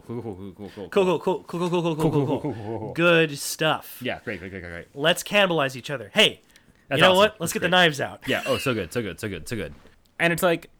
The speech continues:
Speaker 1: look, Hillary was a bad candidate, and she ran a bad campaign. And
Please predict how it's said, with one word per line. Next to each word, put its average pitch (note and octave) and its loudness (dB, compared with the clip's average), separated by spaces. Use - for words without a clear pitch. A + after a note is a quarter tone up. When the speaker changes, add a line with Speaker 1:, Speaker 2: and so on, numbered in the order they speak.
Speaker 1:
look, G2+ 0
Hillary A#2+ -4
was G#2 -4
a F#2 -8
bad F2 -6
candidate, D2 -14
and G2+ -6
she G2+ -10
ran F#2 -6
a - -10
bad D#2+ -8
campaign. - -16
And F#2+ -2